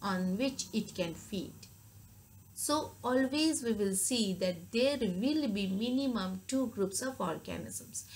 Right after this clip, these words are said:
Even a plant species which makes its own food cannot survive alone, just as I said. It needs soil microbes to break down the organic matter in soil and return the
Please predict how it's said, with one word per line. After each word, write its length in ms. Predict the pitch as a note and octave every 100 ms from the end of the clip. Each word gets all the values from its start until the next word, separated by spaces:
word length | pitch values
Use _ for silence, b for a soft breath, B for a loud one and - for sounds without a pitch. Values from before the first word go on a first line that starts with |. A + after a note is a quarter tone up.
| B B B D#4+
Even 260 | D#4+ F4+
a 40 | F4+
plant 440 | - B3 G#3 F#3+
species 600 | - G3 F#3+ A#3 C4+ C#4+ G#3+
which 240 | G3 F#3+ A3
makes 280 | A#3+ C#4+ -
its 240 | A#3+ A3 -
own 320 | A#3+ C4 C#4
food 420 | C#4 C4 G3+ F#3+ -
cannot 480 | A3+ A3 A#3+ D#4
survive 580 | - B3 A3 G#3+ F#3+ G3
alone, 520 | F#3 F3+ G3+ G#3+ F#3+ - F#3
just 340 | G#3 A3+ - -
as 180 | G#3 F#3+
I 120 | F#3+
said. 340 | F#3+ B3+ A3+ - B B B C#4
It 180 | D#4 C4
needs 340 | C#4+ E4 D4
soil 600 | - - - C4+ A3+ B3+ C4+
microbes 640 | C4 B3 B3+ C4 C4 -
to 100 | -
break 420 | F#3+ F#3+ G#3+ G#3 -
down 360 | A#3 A#3+ B3
the 140 | A3+ -
organic 560 | G3+ G3 G3+ G3+ G#3
matter 520 | G#3+ G#3+ G#3+ C4 C4+
in 180 | A#3+ F#3
soil 520 | F3+ - G3+ G3 A3 A3+
and 220 | B3 G#3+
return 600 | A3 B3+ A#3+ D4 D4+ C#4+
the 120 | A3